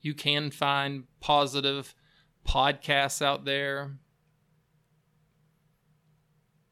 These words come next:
Bob Ross, <laughs> obviously, obviously, if you listen to Bob Ross, very positive. I don't think I've ever,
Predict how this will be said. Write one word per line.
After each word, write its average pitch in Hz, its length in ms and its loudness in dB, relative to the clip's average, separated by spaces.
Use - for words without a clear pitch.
Bob 143 300 4
Ross, 139 600 0
<laughs> - 800 -16
obviously, 139 960 4
obviously, 139 680 0
if - 140 -8
you 131 140 -4
listen 131 320 -6
to 127 60 -6
Bob 135 340 0
Ross, 135 340 2
very 151 540 4
positive. 131 800 0
I - 220 -18
don't 139 300 -6
think 139 260 -6
I've 131 140 -2
ever, 131 400 -6